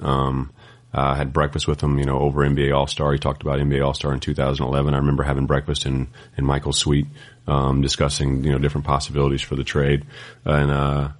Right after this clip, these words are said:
very nice guys on both sides of the deal. Um, there were other teams that were kind of s-, sitting out there very quietly, uh, that were kind of putting in offers, you know, 'cause it was a, it was a, I don't think that's,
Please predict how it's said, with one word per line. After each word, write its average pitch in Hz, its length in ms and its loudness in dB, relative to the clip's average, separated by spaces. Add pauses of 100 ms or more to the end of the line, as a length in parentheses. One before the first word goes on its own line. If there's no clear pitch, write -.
(180)
very 87 180 4
nice 85 200 0
guys 85 240 2
on 80 120 2
both 78 160 2
sides 80 260 0
of 76 80 -2
the 69 60 -2
deal. 76 400 0
Um, 71 400 4 (880)
there 78 140 4
were 76 120 4
other 80 200 4
teams 85 400 2
that - 80 -6
were 80 100 -2
kind 82 220 -2
of 76 60 -4
s-, - 200 -8
sitting 82 340 0
out 76 220 0
there 80 180 2
very 76 220 2
quietly, 80 560 0 (420)
uh, 76 440 2
that 80 100 -2
were 76 60 -6
kind 78 180 0
of 73 100 -4
putting 82 280 4
in 76 160 2
offers, 73 500 0
you 80 80 -4
know, 71 260 0 (300)
'cause 76 180 2
it - 80 2
was 78 160 0
a, 78 140 2 (120)
it 78 80 -4
was 78 220 0
a, 73 140 0 (580)
I 92 60 2
don't 98 120 2
think 90 200 2
that's, - 420 0